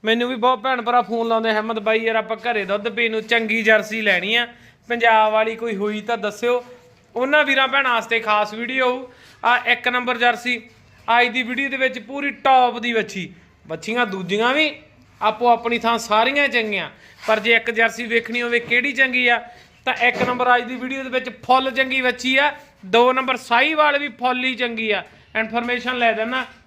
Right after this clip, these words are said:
ਕਿੰਨਾ ਮੁੱਲ, ਕਿੰਨਾ ਦੁੱਧ, ਸਾਰੀ ਜਾਣਕਾਰੀ ਲੈ ਦੇਣਾ।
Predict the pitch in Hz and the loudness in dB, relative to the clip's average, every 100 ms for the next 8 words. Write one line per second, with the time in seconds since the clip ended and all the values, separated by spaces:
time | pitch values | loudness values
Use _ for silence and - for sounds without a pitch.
0 | _ 262 254 247 247 247 247 247 254 247 | _ -4 -2 -2 0 0 0 -4 -6 -4
1 | 247 240 254 240 254 - - - _ - | -4 -2 -4 -2 -4 -6 -14 -20 _ -6
2 | - 254 311 285 262 247 247 240 214 196 | 2 4 4 4 0 0 -2 -2 -2 -2
3 | 226 254 | 0 0